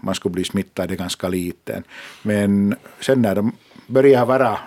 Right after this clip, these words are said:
se använda ut, så åtminstone då så lönar det sig nog att byta.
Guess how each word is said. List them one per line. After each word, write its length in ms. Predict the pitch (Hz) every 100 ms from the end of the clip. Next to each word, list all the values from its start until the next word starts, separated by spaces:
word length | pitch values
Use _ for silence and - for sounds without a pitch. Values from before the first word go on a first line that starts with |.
| -
se 260 | - 147 127
använda 440 | 135 123 113 107
ut, 260 | 113 110 -
så 200 | 101 92 - - - - - - - - 135
åtminstone 760 | 113 - 131 127 - 92 85 - - -
då 380 | 107 110 92 87 -
så 240 | - 90
lönar 320 | 98 98 90 90
det 80 |
sig 200 | 87 98
nog 200 | 95 98 90
att 120 | -
byta. 440 | 82 71 _ -